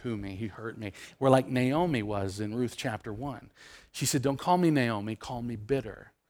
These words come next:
because the Lord has afflicted me." That was her feeling. And we said that's an honest feeling, which the Lord kept in the scripture for you and for me. That's the honest feeling. We will sometimes feel like the Lord has afflicted us.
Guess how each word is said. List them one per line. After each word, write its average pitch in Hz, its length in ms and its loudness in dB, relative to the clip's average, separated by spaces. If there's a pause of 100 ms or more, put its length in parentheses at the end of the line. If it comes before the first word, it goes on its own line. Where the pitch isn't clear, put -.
(580)
because 107 340 0
the 107 120 4
Lord 117 300 4
has 107 220 -2
afflicted 107 640 -4
me." - 180 -14
That 131 200 4
was 147 120 -2
her 139 140 -6
feeling. 127 440 4
And 107 80 -4
we 135 80 2
said 127 260 4
that's 127 160 6
an 127 120 -2
honest 143 380 2
feeling, 156 380 8
which 110 200 -6
the - 60 -2
Lord 170 420 10 (340)
kept - 340 10
in 202 220 8
the 208 60 8
scripture - 440 6
for - 160 2
you 156 240 8
and 165 100 4
for - 160 -2
me. 147 320 0 (340)
That's - 180 2
the - 100 0
honest 156 260 8
feeling. 165 240 8
We 135 80 4
will 143 80 4
sometimes 165 480 2
feel 180 340 8
like 127 300 8
the 123 80 -2
Lord 131 240 4
has 127 160 -4
afflicted 117 600 -2
us. - 340 -10